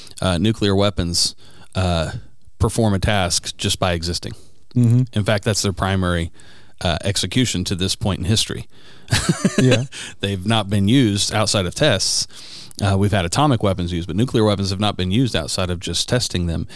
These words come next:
Speaker 1: Um, yet they act as a deterrent to war in a constant, you know,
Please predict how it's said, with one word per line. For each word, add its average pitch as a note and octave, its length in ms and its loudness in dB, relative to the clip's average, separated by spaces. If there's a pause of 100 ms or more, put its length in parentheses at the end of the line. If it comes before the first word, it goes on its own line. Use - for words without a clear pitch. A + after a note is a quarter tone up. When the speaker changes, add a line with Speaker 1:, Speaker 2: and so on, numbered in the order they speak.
(260)
Speaker 1:
Um, F2+ 340 2
yet G2+ 300 2 (380)
they G2+ 360 2
act G2 380 0
as F#2 160 0
a F#2 80 -2
deterrent F#2 520 -2
to G2 100 -2
war F#2 580 -2
in F2+ 180 -4
a F2 60 -2
constant, - 720 -4 (320)
you G#2 140 -2
know, E2 160 -4